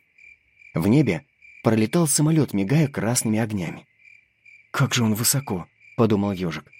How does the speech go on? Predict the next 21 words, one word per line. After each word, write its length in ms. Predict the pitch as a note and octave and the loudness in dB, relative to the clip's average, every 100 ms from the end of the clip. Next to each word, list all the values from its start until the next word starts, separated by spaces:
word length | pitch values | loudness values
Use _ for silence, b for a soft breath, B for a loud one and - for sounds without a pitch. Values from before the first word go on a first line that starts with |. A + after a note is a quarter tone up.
| - _ _ - - | -20 _ _ -6 -2
"И 80 | |
кто 280 | A2+ - G2 | -2 -2 -2
в 80 | B2+ | 2
нем? 200 | A#2+ G#2+ - - - | 0 -2 -10 -20 0
И 160 | D#3 C#3+ | 2 4
куда 280 | D#3+ D3+ | 2 2
летит?" 380 | D#3+ G2 A#2 C#3 - _ _ _ - - _ _ - - | 2 0 -4 -6 -10 _ _ _ -20 -20 _ _ -20 -8
Самолет 560 | - C3 G#2 E2 C3 D#3+ | 0 2 2 2 0 0
летел 280 | A#2 F#2 F2+ | -2 -2 -2
на 120 | F#2 | -2
запад, 360 | F2 D2 C#3+ - _ _ - | -4 -8 -14 -16 _ _ -6
как 180 | - C3+ | -2 2
раз 180 | F#3+ C#3+ | 2 0
в 100 | - | -2
ту 140 | F#3+ | -2
сторону, 540 | C#3+ - A3 D3+ G2+ - - - - | -2 0 2 2 2 -4 -14 -20 -6
где 220 | A#2 E3+ | 0 2
совсем 360 | F3+ - C4 G#3+ | 2 2 2 2
недавно 420 | F3 G#3+ F3 C3 | 2 0 2 2
за 100 | A#2+ | 2
горизонтом 600 | A#2+ A2 G3 A3 G3 | 2 0 0 2 2